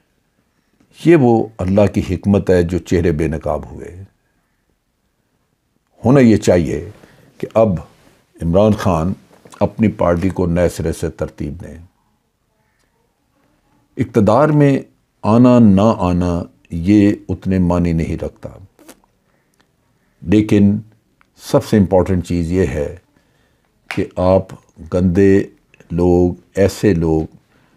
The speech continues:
जिनको कायद आज़म खोटे सिक्का, सिक्के कहा करते थे, उनको अगर लेके चलेंगे तो वो आपके लिए बदनामी का बायस बनेंगे। एक वकार,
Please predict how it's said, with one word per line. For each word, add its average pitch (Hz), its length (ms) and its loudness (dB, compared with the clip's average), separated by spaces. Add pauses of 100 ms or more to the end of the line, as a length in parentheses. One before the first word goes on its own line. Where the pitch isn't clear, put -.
(160)
जिनको 90 320 -2
कायद 90 340 2
आज़म 87 280 0
खोटे 90 340 -4
सिक्का, 107 380 -2 (180)
सिक्के - 340 -4
कहा 92 240 -4
करते 78 340 -6
थे, 78 220 -10 (600)
उनको 139 360 2
अगर 110 140 4
लेके 98 340 2
चलेंगे 87 420 -2
तो 92 100 -4
वो 90 80 2
आपके 82 280 0
लिए 78 160 -6
बदनामी 76 440 -6
का - 120 -12
बायस - 360 -8
बनेंगे। 85 360 -20 (1600)
एक 87 240 -6
वकार, 95 720 0